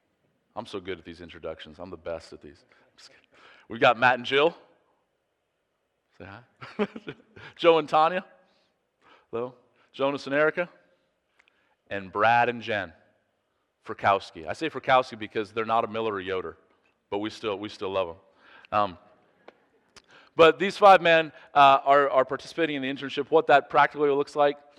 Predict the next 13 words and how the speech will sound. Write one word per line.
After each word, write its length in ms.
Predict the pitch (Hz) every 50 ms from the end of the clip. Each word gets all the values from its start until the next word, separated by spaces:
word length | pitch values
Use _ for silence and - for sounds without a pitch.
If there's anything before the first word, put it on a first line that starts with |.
| - - - _ _ _ -
is, 420 | 127 127 120 117 113 - - - _ _ _ _ _ _ _ -
uh, 420 | 104 104 101 98 98 95 95 92 - - _ _ _ _ _ _ 143 147 147
just 220 | 127 139 139 - -
Fridays. 640 | - 143 135 131 131 135 135 139 135 131 - - -
I 480 | 120 117 120 120 117 123 147 151 - 76 _ _
get 180 | - 127 -
to 80 | - 117
spend 440 | - - - - 127 123 123 120 113
my 200 | 113 110 110 110
whole 260 | 107 110 117 113 107
day 160 | 107 107 110
with 140 | 113 110 -
them 120 | 120 113